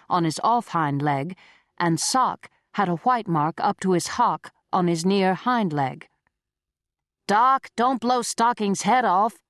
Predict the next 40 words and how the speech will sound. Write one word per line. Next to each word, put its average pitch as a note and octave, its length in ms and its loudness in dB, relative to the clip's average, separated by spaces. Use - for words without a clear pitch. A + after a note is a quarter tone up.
Shiloh E3+ 440 0
was D#3+ 180 -2
pleading. F3 520 2
"Oh, G#4 120 2
for - 180 -2
heaven's E3 440 -2
sake, - 420 -4
what E4 140 0
do F4 60 2
you E4 60 2
think C4+ 200 0
I'm G#3 160 2
going F#3 220 0
to E3+ 100 0
do, D3+ 220 0
sight A3+ 360 0
between G#3 380 0
his G3 160 0
ears?" G3 440 2
Cheney G3+ 360 2
pulled F#3+ 260 0
the F3 60 0
gun F#3+ 280 0
out E3+ 160 0
of D#3+ 120 -6
the F3 80 0
sheath F#3 460 0
and F#3 200 0
pointed A3 400 0
it E3 160 -2
toward F3+ 240 0
the D#3+ 80 -4
sky. D#3+ 540 0
"Seriously, D#3+ 720 0
please E4 280 0
tell A3 200 0
me F3+ 140 2
what G3 180 -2
to F3 120 -4
do. E3+ 320 0